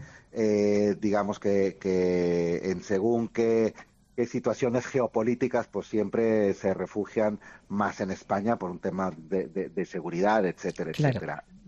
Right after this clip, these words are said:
Speaker 1: Dicho esto, dicho esto, eh, sin duda hay un, esa tendencia en, en Emiratos y el sudeste asiático. El sudeste asiático creo que es un área de gran oportunidad.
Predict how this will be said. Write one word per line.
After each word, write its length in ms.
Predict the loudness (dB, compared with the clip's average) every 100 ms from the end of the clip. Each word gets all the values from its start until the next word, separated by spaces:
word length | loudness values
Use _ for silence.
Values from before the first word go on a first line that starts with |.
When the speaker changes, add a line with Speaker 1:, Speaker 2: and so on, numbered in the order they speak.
| -10 -4
Speaker 1:
Dicho 320 | -2 0 2
esto, 520 | 2 0 0 0 0 -4 -18 -18 -18 -4
dicho 400 | -2 0 2 2
esto, 580 | 0 -2 0 2 0 0
eh, 400 | 2 4 4 2
sin 180 | -2 0
duda 480 | 2 4 2 0 -2
hay 160 | 0 2
un, 120 | 2
esa 240 | 0 -2 -2
tendencia 680 | -2 0 -2 0 0 2
en, 160 | 2 -2
en 140 | -4
Emiratos 680 | -2 0 0 2 0 0 -4 -18 -20 -20 -4
y 220 | 0 2
el 120 | 2
sudeste 360 | 2 0 0 0
asiático. 400 | -2 -2 0 -2
El 40 | -2
sudeste 220 | -2 -2
asiático 400 | 0 -2 -2 0
creo 140 | -2
que 140 | 0 -2
es 120 | -2
un 120 | 0
área 260 | 2 2 2
de 140 | 0
gran 420 | 2 2 2 0
oportunidad. 800 | -2 -2 -4 -4 -4 0 0 0